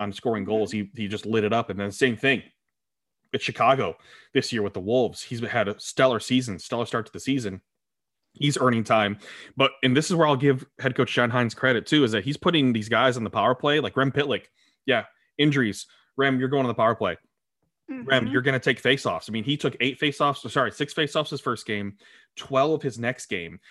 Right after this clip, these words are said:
Speaker 1: Yeah, I mean, Carolina whooped the Preds in faceoffs last night, and Rem was only, like, thirty-nine percent, I believe. But it
Speaker 3: Mm-hmm.
Speaker 1: shows the coaching staff saying, "Look,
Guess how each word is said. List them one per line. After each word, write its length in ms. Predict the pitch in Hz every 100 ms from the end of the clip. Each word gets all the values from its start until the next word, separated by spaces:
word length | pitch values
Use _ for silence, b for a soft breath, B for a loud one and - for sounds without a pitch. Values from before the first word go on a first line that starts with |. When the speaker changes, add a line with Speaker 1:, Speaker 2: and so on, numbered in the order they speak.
| b b -
Speaker 1:
Yeah, 220 | 233 127
I 60 | 117
mean, 200 | 113 110
Carolina 460 | 170 147 143 117
whooped 320 | 90 104 -
the 60 | 123
Preds 220 | 117 113
in 100 | 95
faceoffs 420 | 135 202 135 104
last 260 | 113 98 -
night, 280 | 107 98 98 B B B 117
and 220 | 113 110 -
Rem 240 | 120 120 120
was 120 | 117
only, 180 | 117 113
like, 200 | 107 - -
thirty-nine 400 | 120 117 117 117
percent, 280 | 113 - 120
I 60 | 127
believe. 380 | 135 143 143 _ _ _ -
But 120 | 143
it 80 | 135
Speaker 3:
Mm-hmm. 140 | 269 143
Speaker 1:
shows 160 | 147
the 80 | 135
coaching 280 | 139 131 131
staff 220 | 131 117
saying, 280 | - 120 117 -
"Look, 260 | 127 120